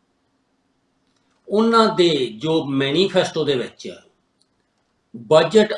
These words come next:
environment protection ਵਾਸਤੇ ਕੀ ਰੱਖਿਆ ਗਿਆ ਹੈ, ਤੇ ਇਹ ਵੀ ਅੰਕੜੇ ਤੁਸੀਂ ਸੁਣ ਲਓ ਕਿ ਇੰਡੀਆ, ਸਾਡਾ ਭਾਰਤ ਜ਼ੀਰੋ ਪੁਆਇੰਟ ਜ਼ੀਰੋ ਸੈਵਨ percent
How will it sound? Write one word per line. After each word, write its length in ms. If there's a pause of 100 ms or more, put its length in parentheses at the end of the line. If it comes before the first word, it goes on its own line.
environment 720
protection 840 (840)
ਵਾਸਤੇ 340
ਕੀ 240
ਰੱਖਿਆ 260
ਗਿਆ 160
ਹੈ, 60 (1300)
ਤੇ 200
ਇਹ 200
ਵੀ 100
ਅੰਕੜੇ 240
ਤੁਸੀਂ 260
ਸੁਣ 220
ਲਓ 180 (1300)
ਕਿ 220
ਇੰਡੀਆ, 520 (1500)
ਸਾਡਾ 300
ਭਾਰਤ 460 (2000)
ਜ਼ੀਰੋ 500
ਪੁਆਇੰਟ 560
ਜ਼ੀਰੋ 460
ਸੈਵਨ 500
percent 680